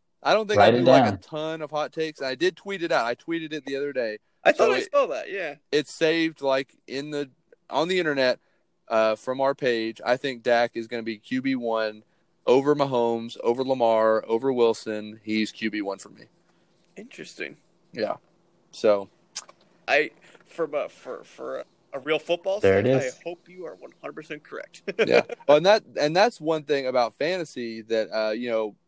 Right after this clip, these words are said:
Speaker 1: again, I, I need, we need to wrap this Cowboy stuff up, but, um,
Speaker 3: <laughs>
Speaker 1: but,
Speaker 3: So,
Speaker 1: you know, I
Speaker 3: that
Speaker 1: think,
Speaker 3: rabbit hole. <laughs>
Speaker 1: I think that CeeDee Lamb added, added to that receiver core is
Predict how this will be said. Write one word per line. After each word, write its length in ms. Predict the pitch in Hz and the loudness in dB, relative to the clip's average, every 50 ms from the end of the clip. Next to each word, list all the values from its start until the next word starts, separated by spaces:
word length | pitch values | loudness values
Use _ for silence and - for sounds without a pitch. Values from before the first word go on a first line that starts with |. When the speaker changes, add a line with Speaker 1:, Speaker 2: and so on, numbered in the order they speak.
| _ - | _ -4
Speaker 1:
again, 340 | 127 131 135 143 131 117 | -4 0 0 0 0 0
I, 120 | 113 127 127 - - _ - - - | -2 -4 -4 -6 -12 _ -20 -14 -2
I 100 | - 147 | 0 0
need, 80 | 170 175 | 0 2
we 120 | 170 185 180 | 0 0 -2
need 80 | 170 | 0
to 40 | 143 | 2
wrap 200 | 143 139 135 - | 2 2 2 0
this 120 | - 113 | -4 -8
Cowboy 300 | - - 131 123 117 117 | -6 -4 -4 -4 -4 -6
stuff 300 | 113 - - 120 117 - | -8 -4 -2 -2 -2 -2
up, 160 | 120 110 - - _ | -2 -6 -6 -4 _
but, 220 | 127 120 117 - _ _ _ _ _ _ | 0 0 0 0 _ _ _ _ _ _
um, 280 | - 131 127 117 113 107 226 - _ | -6 -4 -4 -4 -4 -4 -6 -8 _
Speaker 3:
<laughs> 200 | 190 - - 160 | -12 -14 -4 0
Speaker 1:
but, 220 | 143 139 135 131 | 2 2 2 2
Speaker 3:
So, 60 | 120 - _ _ | 0 -4 _ _
Speaker 1:
you 120 | 151 156 | -6 -6
know, 80 | 151 - | -4 -4
I 160 | - 143 165 175 | -2 -2 -2 0
Speaker 3:
that 80 | 160 | 0
Speaker 1:
think, 160 | 151 185 165 | -2 -2 0
Speaker 3:
rabbit 220 | 131 135 131 127 120 | 0 0 0 -2 -4
hole. 220 | 123 123 120 113 _ _ 185 - | -8 -8 -10 -12 _ _ -20 -20
<laughs> 160 | 156 180 - | -18 -8 -4
Speaker 1:
I 140 | 135 165 190 | -2 -2 0
think 260 | - 214 202 190 156 | 0 -4 -6 -4 -4
that 160 | 160 147 123 | -4 -4 -4
CeeDee 400 | 120 - - 160 160 139 139 131 | -6 -8 -10 -10 -10 -8 -10 -10
Lamb 480 | 123 127 131 127 123 120 117 113 113 113 _ _ _ _ _ _ _ _ _ _ _ _ _ _ _ _ _ _ _ _ _ _ _ _ - | -8 -8 -8 -8 -6 -8 -8 -10 -12 -16 _ _ _ _ _ _ _ _ _ _ _ _ _ _ _ _ _ _ _ _ _ _ _ _ -6
added, 360 | 117 135 139 135 143 139 - - _ _ _ | -4 -4 -2 -2 -4 -6 -8 -12 _ _ _
added 320 | - 139 151 151 147 135 - | -2 -2 -2 -2 -2 -6 -10
to 100 | - 135 | -8 -4
that 180 | 131 123 117 110 | -2 -2 -2 -2
receiver 340 | 113 - - 160 139 127 | -6 -8 -10 -8 -8 -8
core 380 | 117 - - 120 113 113 110 - | -10 -8 -4 -2 -2 -2 -2 -4
is 540 | - 113 113 110 110 107 104 - - - - | -4 -6 -6 -4 -6 -8 -12 -16 -18 -20 -20